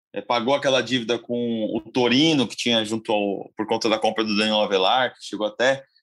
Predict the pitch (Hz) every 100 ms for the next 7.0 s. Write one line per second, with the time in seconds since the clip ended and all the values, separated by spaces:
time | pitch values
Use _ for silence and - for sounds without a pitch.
0 | _ - - 117 107 101 113 110 110 -
1 | 113 104 98 - 127 143 135 110 110 107
2 | 110 - 107 107 - 131 156 156 143 151
3 | 139 135 131 - 135 131 113 135 160 -
4 | _ _ _ - - 101 117 107 117 127
5 | - 113 110 123 120 127 123 - _ _
6 | - 113 110 117 110 113 113 - 110 95